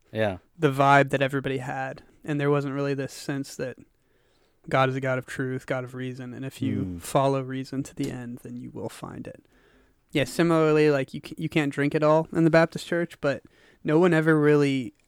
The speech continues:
Speaker 2: explained to me why. It was just,
Speaker 1: <laughs>
Speaker 2: I knew
Speaker 1: Yeah.
Speaker 2: getting drunk was bad, but nobody ever really explained to me why there's this total moratorium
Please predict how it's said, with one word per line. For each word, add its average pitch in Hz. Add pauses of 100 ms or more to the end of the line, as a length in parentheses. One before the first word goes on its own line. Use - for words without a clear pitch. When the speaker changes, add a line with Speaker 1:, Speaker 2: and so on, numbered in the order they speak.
Speaker 2:
explained 139
to 135
me 135
why. 117 (120)
It 147
was 131
just, 135 (360)
Speaker 1:
<laughs> -
Speaker 2:
I 156
knew 165
Speaker 1:
Yeah. 165
Speaker 2:
getting 147
drunk 139
was -
bad, 131
but 131
nobody 135
ever 127
really 127
explained 131
to 131
me 131
why 127
there's 127
this -
total 135
moratorium 127